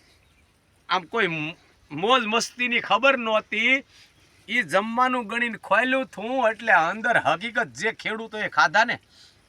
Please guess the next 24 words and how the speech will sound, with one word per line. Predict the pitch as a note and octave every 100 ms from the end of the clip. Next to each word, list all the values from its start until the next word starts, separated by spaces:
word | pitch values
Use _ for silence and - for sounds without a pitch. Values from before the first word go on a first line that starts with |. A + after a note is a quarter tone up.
| _
ઈ | G#3
કરતાં | A3 F#3+ G3 G#3+
વિશેષ | B2+ D3+ F3 - B3+ F3
લાડવા | F3 G3 G3+ F3+
બની | D3 F3
ગયેલા | E3 D#3+ D3
હતા | B2+ F3 G#3 E3+
એમ | D#3 D#3
ઇતિહાસ | E3+ G#3+ G#3+ D3+ -
કહે | F3 C#3
છે. | - - _ _ _ _ _ _ _ _ _ _ _ _ _ -
અને | F3 E3+
એણે | D3+ G#3 A#3+
ઠાકરને | - E3+ G#3+ A3+ A3
યાદ | G3 A3+ E3+
કરીને | G#3 A3+ D#3
જમવાનું | F#3 G#3+ A#3 A3
શરૂ | - A3 B3
કર્યું | G3+ G#3 A3+ C4 - _ - _ _ -
અને | G3 E3+
હમા | D#3+ G3+ A3
ખેડૂ | - G3+ A3+ A#3
જોઈ | E3 A3+ B3+
રહ્યા | F#3+ F#3+ B3